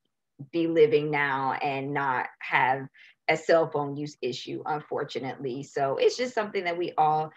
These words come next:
have to kind of work on. I think it's great if we can support each other and, um, be there to, to listen on, even, this is something that maybe seems so small, like, "Oh, big deal, you know, it's just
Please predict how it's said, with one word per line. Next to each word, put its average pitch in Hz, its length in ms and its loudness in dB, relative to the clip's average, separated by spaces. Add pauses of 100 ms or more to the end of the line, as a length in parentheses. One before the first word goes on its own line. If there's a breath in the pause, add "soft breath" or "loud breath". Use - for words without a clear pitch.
(160 loud breath)
have 170 200 -2
to 180 80 -4
kind 175 260 -2
of 165 120 -2
work 156 280 -2
on. 147 360 0
I 143 140 2
think 165 200 -2
it's 151 140 -2
great 143 240 -2
if 147 120 -6
we 151 100 -6
can 147 160 -2
support 208 440 -2
each 208 240 -4
other 175 500 0 (280 loud breath)
and, 151 640 2
um, 139 460 0
be 160 200 -2
there 156 220 6
to, 151 160 -2 (120)
to 165 160 -4
listen 156 840 2
on, 147 420 -2
even, 233 360 -6
this 233 180 -2
is 254 100 -12
something 233 300 -8
that 180 160 -2
maybe 185 300 -6
seems 180 500 -10
so 180 160 -2
small, 156 640 0
like, 135 280 -2 (220 loud breath)
"Oh, 214 140 0
big 214 280 -2
deal, 160 380 2
you 160 140 -2
know, 156 180 -2
it's 165 160 0
just 185 260 -4